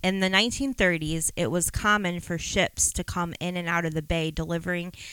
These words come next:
and picking up n-, merchandise. One crew member of the boats frequented the city a lot.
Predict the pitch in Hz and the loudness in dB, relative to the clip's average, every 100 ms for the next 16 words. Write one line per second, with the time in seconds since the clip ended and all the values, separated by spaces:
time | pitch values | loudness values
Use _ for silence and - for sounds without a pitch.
0 | - - - 208 208 - 202 - 180 170 | -16 -6 0 2 2 0 -2 -4 -2 -2
1 | 160 - - - 175 175 175 - 151 101 | -2 -4 -10 -6 -2 2 2 2 -4 -4
2 | 64 - - - - - - - - - | -4 -4 -2 -4 -10 -20 -20 -20 -20 -4
3 | 214 262 320 - 277 294 254 185 175 160 | 6 6 6 0 2 2 4 2 2 0
4 | 156 - 185 175 170 196 214 - - - | 0 0 0 0 4 6 6 4 0 0
5 | 202 - 190 160 180 160 160 165 - 185 | -4 -4 -6 -4 -4 -6 -6 -4 0 0
6 | 165 156 - - 175 151 - - - | -2 -6 -6 -4 -2 -2 -4 -8 -10